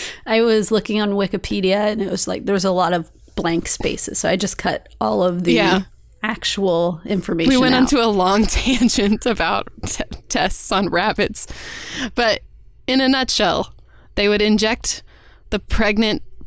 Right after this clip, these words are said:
Speaker 2: pee. No, <laughs> the, they would inject the pee of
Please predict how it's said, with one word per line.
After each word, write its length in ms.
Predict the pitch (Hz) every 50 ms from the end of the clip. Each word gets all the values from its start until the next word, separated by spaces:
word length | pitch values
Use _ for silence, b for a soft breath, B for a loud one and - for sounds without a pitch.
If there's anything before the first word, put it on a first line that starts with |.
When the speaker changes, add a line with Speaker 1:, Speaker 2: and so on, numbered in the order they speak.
| -
Speaker 2:
pee. 500 | - - 233 208 190 175 170 175 185 196 - - - - - - - - -
No, 120 | 226 220 -
<laughs> 40 | -
the, 720 | 214 262 277 277 269 - - - - - - - 311 294 - B B B B B - -
they 80 | - 294
would 120 | 277 285 269
inject 440 | 277 262 - - 240 240 226 - -
the 80 | 240
pee 280 | - - 247 226 214 190
of 260 | 175 180 190 185 180